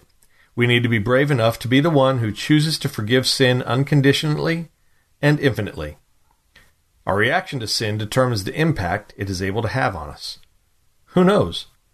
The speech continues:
Our reaction may even be so powerful that it may stop that sin in its tracks before it affects others too.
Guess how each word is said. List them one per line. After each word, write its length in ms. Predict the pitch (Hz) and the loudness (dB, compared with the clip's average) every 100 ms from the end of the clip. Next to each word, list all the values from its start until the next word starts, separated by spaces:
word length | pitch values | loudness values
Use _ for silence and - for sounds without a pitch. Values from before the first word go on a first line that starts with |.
| _ _ _ _ - | _ _ _ _ 0
Our 120 | 120 | 2
reaction 520 | 135 147 151 - 110 | 4 4 0 -2 -2
may 140 | 117 | 0
even 340 | 151 160 131 123 | 2 2 2 2
be 120 | 113 | 0
so 320 | - - 151 | 0 0 0
powerful 560 | 165 151 165 175 185 180 | 0 2 2 2 0 -2
that 180 | 127 113 | 0 -2
it 80 | |
may 220 | 104 123 156 | 0 0 2
stop 340 | - 151 - | 2 2 2
that 180 | 120 101 | 0 -2
sin 280 | - 147 151 | 0 2 4
in 120 | 135 | 2
its 200 | 110 - | 0 -4
tracks 540 | - 131 135 - - - _ _ _ _ | 0 0 0 -6 -12 -16 _ _ _ _
before 300 | - - 123 | -14 -2 2
it 80 | 123 | 2
affects 340 | 107 110 98 - | 2 -2 -2 -2
others 320 | 98 113 - | -2 -4 -8
too. 220 | - - | -12 -16